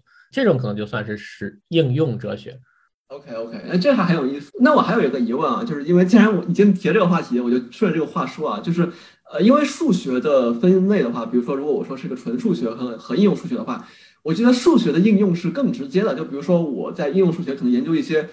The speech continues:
Speaker 2: 呃，微分方程，对吧？或者我做一些这个 model，做一些这个模型，然后这个它是可以立竿见影的，它就可以直接运用到这个具体的，比如说，呃，对于社会研究，或者说金融建模，或者 whatever，就是这个相关的东西。但是当你说应用哲学的时候，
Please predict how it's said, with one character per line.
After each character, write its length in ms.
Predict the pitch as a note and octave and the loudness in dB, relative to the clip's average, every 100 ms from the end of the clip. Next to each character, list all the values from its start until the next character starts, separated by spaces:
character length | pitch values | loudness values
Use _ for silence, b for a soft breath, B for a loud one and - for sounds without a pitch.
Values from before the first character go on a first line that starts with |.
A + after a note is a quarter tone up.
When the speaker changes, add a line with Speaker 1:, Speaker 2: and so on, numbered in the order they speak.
| B | B
Speaker 2:
呃， 400 | B B2 A#2+ A#2 | B -4 0 0
微 140 | A#2+ F#3 | 4 4
分 120 | F#3+ | 4
方 140 | F#3+ | 4
程， 240 | G3+ - A#2 | 2 0 -4
对 80 | C#3 | -6
吧？ 100 | - | -6
或 120 | E3 | -4
者 100 | C#3 | -4
我 180 | B2+ G#2+ | -2 -4
做 200 | - F#3 | 0 0
一 60 | B2+ | 0
些 100 | C#3+ | -2
这 80 | |
个 80 | D3+ | -4
model， 400 | C#3 D#3 G3 - | -4 0 0 -2
做 140 | - E3 | -2 -2
一 40 | |
些 60 | D3 | -2
这 80 | |
个 60 | D3+ | 0
模 220 | B2 A#2 | 0 4
型， 280 | - A2 G#2+ b b b | 2 0 -10 b b b
然 120 | - | 0
后 40 | F3+ | 2
这 80 | D4+ | 4
个 180 | B3+ | 2
它 140 | F3 A#3 | 0 -4
是 80 | B3 | -2
可 120 | A#3+ | 0
以 60 | |
立 140 | F3+ A#3+ | 2 4
竿 220 | A3 A3+ | 2 0
见 160 | A#3+ G#3 | -2 -2
影 80 | |
的， 100 | - - | -4 -2
它 80 | G#3+ | 0
就 80 | |
可 100 | A#3 | 2
以 60 | F3+ | 2
直 120 | - | 0
接 160 | C3 F#3 | 0 0
运 120 | A3+ | 2
用 120 | G#3+ | 0
到 120 | D3 | 0
这 80 | C3 | -4
个 160 | B2+ B2 | -8 -6
具 160 | - | 0
体 120 | - - | 0 0
的， 120 | A2+ | -6
比 100 | A#2 | -4
如 80 | B2+ | -4
说， 240 | D3 D3 B B B | -4 -6 B B B
呃， 380 | C#3 B2+ B2 B2+ | -2 0 0 0
对 200 | D3+ E3+ | 4 4
于 60 | |
社 140 | E3 F#3+ | 4 4
会 200 | F3+ C#3 | 4 2
研 160 | B2 | -4
究， 200 | C#3 E3 | -6 -4
或 140 | E3+ D#3+ | 0 -2
者 60 | |
说 120 | C#3 | -2
金 160 | D3 F#3 | -2 0
融 140 | E3 | -2
建 180 | D3+ F#3+ | -4 -4
模， 160 | C3 B2 | -4 -6
或 80 | D#3 | -4
者 80 | |
whatever， 380 | C#3+ F3 F#3+ D3+ | 0 2 2 0
就 100 | A#2 | -4
是 200 | B2 D3+ | -8 -12
这 120 | - | -4
个 60 | E3+ | -4
相 140 | E3+ | -2
关 160 | E3 E3 | -4 -2
的 40 | |
东 120 | D#3+ F3+ | 0 0
西。 160 | C#3 - b b b | 0 -12 b b b
但 160 | D#4+ C#4 | 0 0
是 140 | B3+ | -2
当 200 | B3 C#4 | -2 0
你 80 | - | 0
说 180 | - G3 | 0 0
应 140 | B3+ | 0
用 200 | C4 F#3+ | -2 -4
哲 140 | - B2+ | -6 -8
学 160 | - | -8
的 60 | C3 | -8
时 120 | - | -10
候， 380 | B2 B2 F2+ | -14 -12 -12